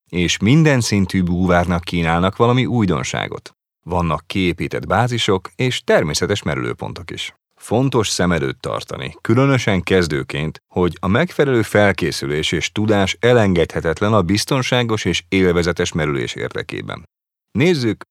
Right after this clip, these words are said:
hol érdemes itthon csobbanni. Melegvizes merülés. Tatai fényes források. Tata gyönyörű város, ahol történelem és kultúra találkozik. De talán kevesen tudják,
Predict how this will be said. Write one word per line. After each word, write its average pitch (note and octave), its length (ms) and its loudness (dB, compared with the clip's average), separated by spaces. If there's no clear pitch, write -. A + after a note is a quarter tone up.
hol E3 180 4
érdemes G#2+ 400 4
itthon G#2 280 -2
csobbanni. C2+ 600 0
Melegvizes B2+ 680 2
merülés. E2 640 -2
Tatai E3+ 420 4
fényes E2 480 0
források. - 720 -6
Tata C3 280 4
gyönyörű F#2+ 520 4
város, D#2+ 560 0
ahol E2+ 320 0
történelem A2+ 720 4
és C2+ 140 -2
kultúra F#2 520 0
találkozik. C#2 680 -4
De A2+ 100 0
talán A2 300 4
kevesen C3+ 500 2
tudják, D2 500 -4